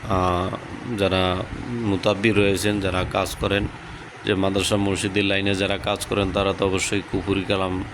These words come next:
করবেন না, কুফরি কোনো নকশা নিবেন না। আহ, অনেক নিয়ম কানুনের ভিতরে চলতে হয়। তো যারা আছে অনেক, আহ, মুতাব্বির রয়েছেন, কুফরি সব কিছু মিলিয়ে কাজ করে কবিরাজি করতে গেলে, সব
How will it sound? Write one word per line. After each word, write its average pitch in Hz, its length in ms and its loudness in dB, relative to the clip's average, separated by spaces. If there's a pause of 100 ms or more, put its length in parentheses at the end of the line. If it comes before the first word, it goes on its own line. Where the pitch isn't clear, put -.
(480)
করবেন 110 300 4
না, 107 280 2
কুফরি 104 300 2
কোনো 101 200 2
নকশা 98 360 0
নিবেন 101 320 0
না। 98 400 -2 (680)
আহ, 98 400 0
অনেক 101 260 2
নিয়ম 101 260 2
কানুনের 98 360 2
ভিতরে 95 280 2
চলতে 92 380 0
হয়। 95 340 2
তো 98 180 0
যারা 95 340 2
আছে 95 320 0
অনেক, 95 240 0
আহ, - 1400 -4
মুতাব্বির 101 520 4
রয়েছেন, 107 440 6 (280)
কুফরি 101 540 2 (160)
সব 127 260 0
কিছু 113 240 2
মিলিয়ে 104 340 2
কাজ 98 300 0
করে 98 240 0
কবিরাজি 98 380 0
করতে - 320 -4
গেলে, 92 300 0
সব 104 240 0